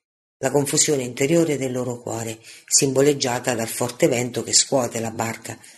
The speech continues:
li induce ad abbandonare il maestro. L'annotazione dell'Evangelista, "Gesù non era ancora venuto da loro",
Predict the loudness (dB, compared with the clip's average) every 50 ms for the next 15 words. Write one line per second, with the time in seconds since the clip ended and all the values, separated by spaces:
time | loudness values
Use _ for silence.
0 | _ _ 0 2 4 6 6 6 4 2 0 -2 -2 -2 -4 -4 -8 -8 -8 -8
1 | -8 -6 -6 -4 -2 2 2 2 2 0 -2 -4 -4 -6 -6 -6 -6 -4 0 2
2 | 4 2 2 0 -6 -18 -20 _ _ _ _ _ _ _ _ _ _ _ _ _
3 | _ _ _ _ _ _ _ _ _ _ _ _ _ _ 0 2 4 6 6 6
4 | 4 2 0 0 0 2 2 2 2 2 2 0 0 0 0 2 2 0 -2 -2
5 | -4 -2 -2 -2 0 2 4 2 2 2 0 -10 -12 -16 -10 -4 0 0 2 4
6 | 4 2 2 0 -4 -4 -4 -2 -2 -2 -2 -2 -2 -4 -6 -6 -4 -4 -2 -2
7 | -2 -2 -2 -2 -2 -2 -4 -4 -4 -2 2 2 2 2 2 0 -6 -10